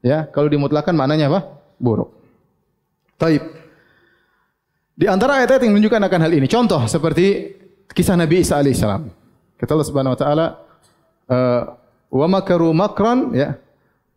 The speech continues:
"Wallahu khairul makirin." Mereka membuat makar dan Allah sebaik-baik pembuat makar. Bagaimana kisahnya? Orang-orang Yahudi bekerja sama dengan pemerintah Romawi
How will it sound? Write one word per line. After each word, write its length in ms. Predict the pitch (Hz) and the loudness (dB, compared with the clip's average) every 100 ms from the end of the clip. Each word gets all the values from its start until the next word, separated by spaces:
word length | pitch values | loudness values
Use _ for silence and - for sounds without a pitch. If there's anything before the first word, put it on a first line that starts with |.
| _ _ _ _ | _ _ _ _
"Wallahu 560 | - 143 160 175 180 160 | -4 0 2 2 2 0
khairul 720 | 170 190 208 254 - - - | 0 2 2 0 -2 -10 -10
makirin." 640 | 143 131 110 113 101 160 98 _ _ _ _ _ _ _ | -2 -2 0 -2 -2 -4 -10 _ _ _ _ _ _ _
Mereka 280 | - 170 175 170 | -2 0 2 0
membuat 360 | 170 160 160 | 2 0 0
makar 600 | 160 170 180 180 190 180 - - _ - | -2 0 0 0 -2 -8 -16 -20 _ -6
dan 160 | 143 | -2
Allah 160 | 165 165 | 0 0
sebaik-baik 720 | 151 143 143 139 147 151 - | 0 -2 -2 0 0 -2 -4
pembuat 320 | 143 127 123 | -2 0 -2
makar. 320 | 117 110 101 110 | -4 -6 -6 -4
Bagaimana 360 | 156 247 294 | 0 0 2
kisahnya? 680 | 233 196 143 143 151 - - - _ _ - | 2 2 2 0 -2 -8 -20 -20 _ _ -2
Orang-orang 480 | 233 247 269 254 220 | 0 2 2 2 2
Yahudi 400 | 175 151 131 175 | 2 2 2 2
bekerja 380 | 185 202 190 185 | 0 0 0 0
sama 240 | 233 220 | 2 2
dengan 240 | 196 175 | 2 0
pemerintah 400 | 165 156 156 143 | 0 0 0 0
Romawi 560 | 135 135 117 113 151 | 0 0 0 0 0